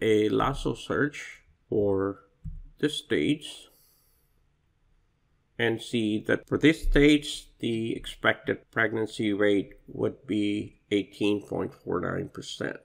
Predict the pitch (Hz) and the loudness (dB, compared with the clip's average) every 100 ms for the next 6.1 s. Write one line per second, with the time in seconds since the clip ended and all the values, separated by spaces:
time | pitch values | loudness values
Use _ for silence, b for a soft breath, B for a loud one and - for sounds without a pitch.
0 | - 135 143 139 135 135 196 - - 156 | 4 8 10 10 6 4 2 -2 2 2
1 | 131 143 202 - 139 131 123 - - 143 | 6 4 4 0 -2 0 0 -2 0 4
2 | 147 143 135 135 131 135 175 175 151 151 | 6 8 6 6 4 2 0 4 4 4
3 | 135 - 127 120 120 113 - - 151 160 | 0 2 2 2 2 -4 -4 0 4 4
4 | 160 151 - _ - 120 113 117 113 113 | 4 0 -8 _ -8 -4 -4 -2 -2 -2
5 | - 120 113 117 - 123 120 - 101 101 | -4 -2 -2 -2 0 0 0 -4 -4 -4
6 | 110 | -6